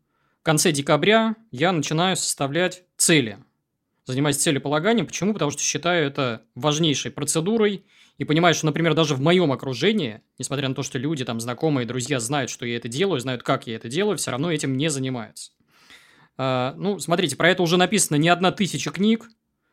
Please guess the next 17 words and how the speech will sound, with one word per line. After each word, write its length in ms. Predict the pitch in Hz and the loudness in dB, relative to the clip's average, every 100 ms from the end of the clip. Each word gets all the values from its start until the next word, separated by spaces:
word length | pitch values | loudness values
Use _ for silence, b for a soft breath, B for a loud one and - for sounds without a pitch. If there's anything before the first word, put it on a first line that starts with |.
| - | -10
там, 140 | 120 | 0
лекций, 600 | 147 196 - - 143 131 _ _ _ _ _ _ _ | 4 4 4 -2 -2 -4 _ _ _ _ _ _ _
а, 360 | 131 131 123 120 | -2 0 0 0
но 180 | 170 160 | 2 4
люди 240 | 220 170 | 4 4
по-прежнему 580 | 151 151 202 165 165 151 | 0 2 0 2 2 2
эти 380 | 143 143 131 - - | 2 -2 -2 -6 -2
цели 560 | - 190 160 131 - _ | 4 4 4 0 -4 _
с-, 120 | - - - | -20 -20 -8
ставят 600 | - 208 214 180 - _ _ _ | 0 4 6 4 0 _ _ _
с-, 180 | - 214 - | -8 -8 -8
либо 240 | 185 175 165 | 0 2 4
криво, 340 | 196 220 208 | 4 4 4
либо 160 | 143 147 | 4 2
вообще 280 | 175 - | 2 4
не 100 | 139 | 2
ставят. 400 | 131 - 117 101 | 0 -4 -8 -8